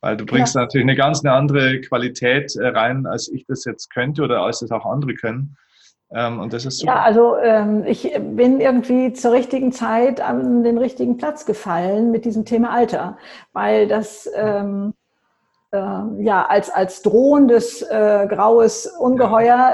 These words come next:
Speaker 2: äh, auf, äh, ganz vielen Generationen liegt. Also,
Speaker 1: Absolut.
Speaker 2: äh,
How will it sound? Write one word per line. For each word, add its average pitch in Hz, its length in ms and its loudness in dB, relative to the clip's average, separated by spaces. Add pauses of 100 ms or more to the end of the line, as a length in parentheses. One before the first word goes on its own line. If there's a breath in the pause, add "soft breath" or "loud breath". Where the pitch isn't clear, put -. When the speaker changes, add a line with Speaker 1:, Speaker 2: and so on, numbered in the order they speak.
(100)
Speaker 2:
äh, 233 200 -2
auf, - 440 -6
äh, 220 120 -4
ganz 240 340 -2
vielen 208 680 4 (260 soft breath)
Generationen 180 800 0
liegt. - 380 -2
Also, 180 300 -4
Speaker 1:
Absolut. 131 280 -8
Speaker 2:
äh, 180 60 -12